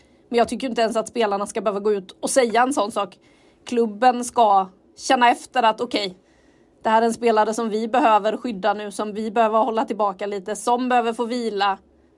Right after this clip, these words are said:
Och det ska inte spelarna behöva stå och skrika ut om de inte vill. Det är jättebra att man berättar om det, att man belyser frågorna. Men, eh, jag tänker, men det är ju inte så att man hör på här sidan om att spelarna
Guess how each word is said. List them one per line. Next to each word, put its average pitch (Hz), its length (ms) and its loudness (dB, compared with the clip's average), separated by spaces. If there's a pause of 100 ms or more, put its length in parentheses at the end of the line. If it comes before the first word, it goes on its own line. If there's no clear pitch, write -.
(720)
Och 233 100 -2
det 220 120 2
ska 220 140 0
inte 220 160 -2
spelarna 208 480 0
behöva 247 220 4
stå 247 120 -2
och - 80 0
skrika 233 540 -4
ut 294 180 -2
om 277 220 2
de 247 160 0
inte 240 140 -4
vill. 226 220 -6
Det 208 60 -2
är - 20 0
jättebra 220 400 0
att 226 80 2
man 226 160 0
berättar 262 680 2
om 233 280 -2
det, 214 80 4
att 208 100 2
man 208 180 -6
belyser 202 460 -4
frågorna. 208 540 -4 (540)
Men, 220 460 0
eh, 208 60 -8 (1200)
jag 269 180 4
tänker, 240 360 -2
men 262 180 0
det 269 40 0
är 269 40 0
ju 262 40 0
inte 262 160 -2
så 294 80 4
att 240 120 2
man 254 120 0
hör 226 140 6
på 196 100 0
här 214 160 2
sidan 247 380 2
om 233 180 -2
att - 120 0
spelarna 208 560 -2